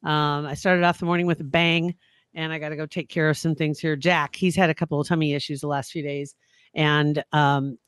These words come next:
he had trouble keeping his food down a couple days ago. And then he's not acting sick, but some, some bug, I don't know what it is. And then this morning,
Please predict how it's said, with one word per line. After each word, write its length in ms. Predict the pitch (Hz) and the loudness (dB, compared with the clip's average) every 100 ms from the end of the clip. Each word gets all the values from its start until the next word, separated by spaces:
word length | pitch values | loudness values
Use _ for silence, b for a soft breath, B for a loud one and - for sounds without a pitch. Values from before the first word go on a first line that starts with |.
| _ _ - 208 _ - | _ _ -20 -20 _ -18
he 880 | 185 190 233 247 - _ _ 226 | -16 -14 -8 -6 -6 _ _ -2
had 160 | 214 233 | 0 4
trouble 160 | 294 302 | 2 4
keeping 220 | 311 302 | 4 6
his 120 | 254 | 4
food 240 | - 285 220 | 6 4 6
down 440 | 185 165 170 214 - - | 4 6 4 2 -4 -6
a 60 | |
couple 220 | 160 196 202 | 0 2 4
days 220 | 165 143 | 4 4
ago. 340 | 131 131 165 B B - | 4 4 2 B B 2
And 80 | |
then 100 | 190 | 4
he's 200 | 208 233 | 4 4
not 120 | 294 294 | 6 6
acting 360 | 302 - 170 | 4 2 -2
sick, 320 | - 131 151 - | 0 -2 -2 -2
but 160 | 156 | -4
some, 240 | - 190 185 | 0 -2 -2
some 260 | 240 208 | -4 0
bug, 300 | 160 156 151 | 2 2 2
I 60 | 165 | -6
don't 100 | 147 | -8
know 60 | |
what 160 | 147 139 | -10 -10
it 80 | 131 | -10
is. 160 | 151 B B B 180 | -12 B B B 4
And 100 | 185 | 6
then 280 | 190 190 170 | 6 4 4
this 200 | 170 - | 2 6
morning, 440 | 180 196 226 - | 6 6 4 0